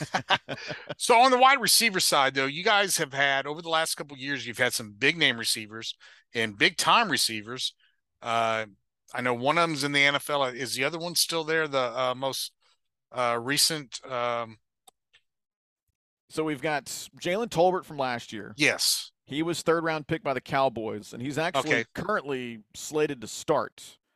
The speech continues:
Speaker 2: Um, they've had some injury. I think James Washington, I know Michael Gallup is hurt too. And so it looks like he's gonna start week one for Dallas. Um,
Speaker 1: The year
Speaker 2: Kawan-
Speaker 1: before, yeah,
Speaker 2: Yeah.
Speaker 1: uh,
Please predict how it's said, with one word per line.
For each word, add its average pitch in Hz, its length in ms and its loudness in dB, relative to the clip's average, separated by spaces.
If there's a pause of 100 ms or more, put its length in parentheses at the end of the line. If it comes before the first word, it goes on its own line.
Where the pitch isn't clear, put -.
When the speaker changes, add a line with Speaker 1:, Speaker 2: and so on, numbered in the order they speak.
(640)
Speaker 2:
Um, 110 680 -2
they've 139 160 -2
had 131 280 0
some 127 160 -8
injury. 113 380 -6 (120)
I 117 80 -6
think 117 180 -10
James 139 280 -8
Washington, 123 720 -4
I 110 140 -4
know 117 100 -4
Michael 117 360 -4
Gallup 120 360 -2
is 107 160 -6
hurt 117 280 -8
too. 101 420 -6 (500)
And 120 180 -8
so 123 260 0
it 113 60 -6
looks 131 120 -8
like 196 140 -4
he's 170 160 -8
gonna 170 160 -10
start - 340 -4
week 135 220 -10
one 135 260 -8
for 113 180 -12
Dallas. 110 640 -6 (300)
Um, 120 420 0
Speaker 1:
The 165 60 -6
year 180 160 2
Speaker 2:
Kawan- 175 220 2
Speaker 1:
before, 185 300 0 (400)
yeah, 139 280 0
Speaker 2:
Yeah. 139 280 2
Speaker 1:
uh, - 20 -16